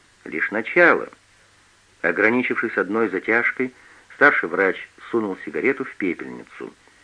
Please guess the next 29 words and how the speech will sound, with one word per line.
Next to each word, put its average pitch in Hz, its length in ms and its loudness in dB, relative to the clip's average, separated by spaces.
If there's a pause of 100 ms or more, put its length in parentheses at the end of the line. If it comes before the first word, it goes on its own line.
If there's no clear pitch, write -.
(120)
машинально 139 480 4
направился 87 580 -2
к - 80 -18
умывальнику 147 720 -2 (540)
и 85 100 -2
снова 190 280 6
начал 180 380 4
с 87 100 -4
заученной 156 760 0
тщательностью, 151 1160 0 (400)
он 85 200 -6
тысячу - 380 -6
раз 120 260 2
наблюдал 113 480 -2
её 107 200 -2
у 101 80 -6
себя 107 320 -2
и 107 60 0
у 104 100 -2
других, 98 560 -6 (420)
мыть 156 420 -2
руки 175 520 -2 (460)
и 151 120 -4
тереть 143 400 2
их 156 160 -8
щёточкой. - 840 -2 (840)
Он 196 260 6
не 208 80 2
сознавал, 190 760 6